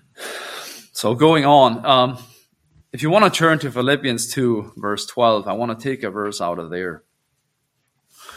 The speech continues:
"Wherefore, my beloved, as ye have always obeyed, not as in my presence only, but now much more in my absence,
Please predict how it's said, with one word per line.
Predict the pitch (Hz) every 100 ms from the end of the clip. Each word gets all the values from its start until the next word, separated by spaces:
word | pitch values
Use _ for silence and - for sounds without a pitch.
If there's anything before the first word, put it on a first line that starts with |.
| - _
"Wherefore, | 127 196 196 180 175
my | 160 147
beloved, | 131 131 147 143 -
as | 147 170 156
ye | 160
have | 139 123
always | 143 165 165 135
obeyed, | 131 117 113 110 101
not | 123 143 165
as | 147
in | 131 117
my | 113 143
presence | 151 - 123 120 113 120
only, | 123 117 101 95 _ _ _ _
but | 104 104
now | 123 143 135 123 113 - _ _ _
much | 131 175 175
more | 151 147 147
in | 135
my | 127 120
absence, | 120 139 - - 98 -